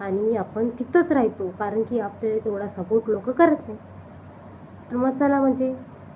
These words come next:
मसाला म्हणजे कसा भेटणार त्याला मसाला? नवरा बायकोचा मसाला,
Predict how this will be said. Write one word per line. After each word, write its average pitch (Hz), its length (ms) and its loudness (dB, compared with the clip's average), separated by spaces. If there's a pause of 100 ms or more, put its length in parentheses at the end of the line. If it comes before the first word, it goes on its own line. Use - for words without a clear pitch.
(260)
मसाला 262 380 6
म्हणजे 254 220 2
कसा 247 300 0
भेटणार 220 380 -2
त्याला 208 340 -6
मसाला? 190 500 -8
नवरा 220 420 4
बायकोचा 208 420 -2
मसाला, 180 680 -10